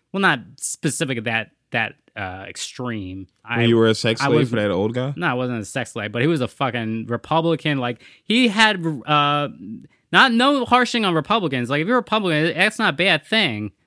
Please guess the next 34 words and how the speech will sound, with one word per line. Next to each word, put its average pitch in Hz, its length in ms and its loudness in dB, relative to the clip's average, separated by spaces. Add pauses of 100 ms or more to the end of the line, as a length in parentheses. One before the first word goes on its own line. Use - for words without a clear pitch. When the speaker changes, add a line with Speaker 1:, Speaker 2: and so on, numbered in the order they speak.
(120)
Speaker 1:
Like, 113 180 -4
at 117 160 -2
all. 120 320 -2
Like, 120 140 -6
you 151 200 -6
can 180 140 -2
be 156 80 4
a - 20 4
Speaker 2:
This 139 160 4
guy 139 60 2
Speaker 1:
Republican. 101 200 2
Speaker 2:
was 110 100 -2
the 95 80 -2
worst, 92 280 -6
yeah. 98 100 -4
Speaker 1:
It, 156 200 0
like, 165 180 2
it, 151 260 -4
there 202 140 2
are, 208 160 2
it's 185 200 -2
a 180 40 0
two-party 208 400 -2
system 160 380 -4
to 151 180 -4
our 131 140 -2
fucking 139 300 -4
platform. 127 540 -4
Like, 113 160 -6
it 127 220 -4
relies, 135 560 -2
we 143 120 -2
need 151 260 0
you, 104 320 -4